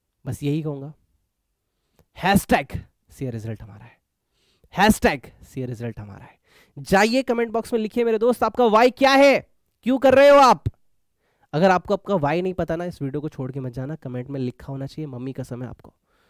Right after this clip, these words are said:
उसके चेहरे पे स्माइल चाहिए आपकी मम्मी के पास, उसका हंसता हुआ चेहरा अगले रिजल्ट में मुझे चाहिए आपके साथ।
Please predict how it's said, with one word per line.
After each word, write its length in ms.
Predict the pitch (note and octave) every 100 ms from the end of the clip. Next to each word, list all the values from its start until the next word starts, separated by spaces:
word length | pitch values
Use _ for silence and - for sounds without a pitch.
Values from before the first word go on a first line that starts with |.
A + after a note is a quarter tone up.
| _ _
उसके 220 | B2+ - D#3
चेहरे 280 | C#3+ C3
पे 120 | C#3+ D3
स्माइल 300 | C3+ C3 C#3+
चाहिए 240 | - C#3
आपकी 220 | C#3+ -
मम्मी 240 | C3 B2 B2
के 120 | B2+
पास, 440 | - A2 A2+ _ _ _ _ _ _ _ _ _ _ _ _ _ _ _ _
उसका 280 | C#3 - D3+
हंसता 240 | C#3+ - D3+
हुआ 120 | D3
चेहरा 300 | D3 C3+ C#3+
अगले 300 | C3 C#3+ D3 C#3 -
रिजल्ट 300 | B2+ C3 D3
में 80 | C3+
मुझे 160 | C3
चाहिए 280 | B2+ B2 C3
आपके 260 | B2 - B2+
साथ। 400 | A#2 A2 -